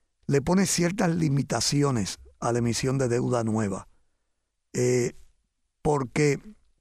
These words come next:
precisamente trata de proteger a los bonistas que ya están de que el gobierno vuelva a caer en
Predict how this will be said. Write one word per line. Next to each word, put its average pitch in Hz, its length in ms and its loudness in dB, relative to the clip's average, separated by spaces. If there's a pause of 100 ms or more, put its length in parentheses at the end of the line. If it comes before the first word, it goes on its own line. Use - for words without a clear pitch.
(380)
precisamente 160 800 2 (640)
trata 165 300 2
de 175 120 4
proteger 151 600 2 (280)
a - 80 -4
los 120 120 -2
bonistas 151 560 -2 (340)
que 131 140 0
ya 143 100 4
están 156 440 0 (600)
de 143 220 2
que 139 80 2
el 131 80 2
gobierno 139 360 2
vuelva 151 540 0
a 123 140 -2
caer 117 400 -2 (100)
en 131 380 0